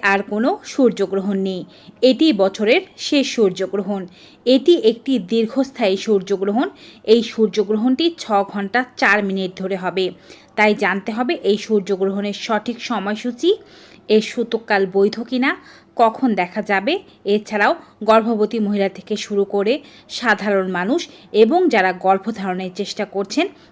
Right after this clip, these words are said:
তাদের উপরে এই গ্রহণের কী প্রভাব রয়েছে, সব কিছু জানতে সম্পূর্ণ ভিডিওটি দেখতে হবে।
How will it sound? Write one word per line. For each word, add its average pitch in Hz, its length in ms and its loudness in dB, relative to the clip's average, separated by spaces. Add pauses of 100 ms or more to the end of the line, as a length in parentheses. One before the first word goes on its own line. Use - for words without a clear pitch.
(140)
তাদের 190 340 0
উপরে 262 400 0
এই 190 140 2
গ্রহণের 214 440 2 (340)
কী 302 160 2
প্রভাব 208 420 0
রয়েছে, 180 400 0 (460)
সব 208 280 -4
কিছু 214 240 -8
জানতে 202 420 -2
সম্পূর্ণ 202 540 -4
ভিডিওটি 202 440 0
দেখতে 190 320 -2
হবে। 180 280 -2